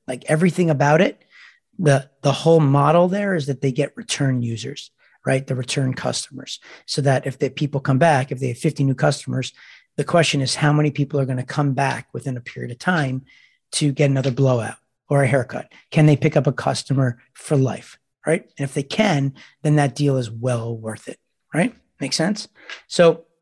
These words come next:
their entire strategy is all based off of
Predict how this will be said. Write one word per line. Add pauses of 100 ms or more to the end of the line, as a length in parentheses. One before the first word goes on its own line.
(300)
their
entire
strategy (300)
is
all
based
off
of